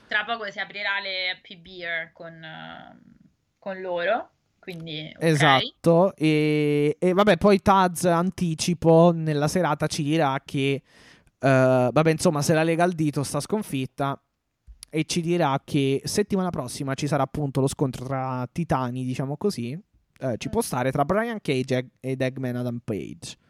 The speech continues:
Speaker 1: No, finalmente, speriamo che almeno Brian Cage, una volta gli faranno vincere
Speaker 2: Allora, se
Speaker 1: qualcosa.
Speaker 2: fanno, se f-,
Speaker 1: <laughs>
Speaker 2: se fanno, sì, un quindici minuti di, di match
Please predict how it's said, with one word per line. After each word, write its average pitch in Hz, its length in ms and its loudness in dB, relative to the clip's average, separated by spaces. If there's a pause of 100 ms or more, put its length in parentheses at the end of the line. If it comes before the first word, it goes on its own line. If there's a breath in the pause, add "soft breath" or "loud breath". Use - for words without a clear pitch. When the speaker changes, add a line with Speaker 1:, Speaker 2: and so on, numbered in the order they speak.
(100)
Speaker 1:
No, 214 600 0
finalmente, 226 1000 -12 (520)
speriamo 277 840 -2
che 208 100 -16
almeno 240 840 -10
Brian 202 420 -14
Cage, 220 220 -16
una 214 220 -14
volta 233 380 -8
gli 196 180 -12
faranno 190 400 -10
vincere 196 480 -2
Speaker 2:
Allora, 185 60 4
se 196 140 2
Speaker 1:
qualcosa. - 0 -
Speaker 2:
fanno, 277 920 2 (220)
se 220 200 2
f-, - 260 -6
Speaker 1:
<laughs> - 20 -18
Speaker 2:
se - 200 0
fanno, 165 480 0
sì, 185 320 -2
un 156 180 -2
quindici 233 480 -2
minuti 196 400 2
di, 160 580 0
di 147 120 -2
match 208 720 2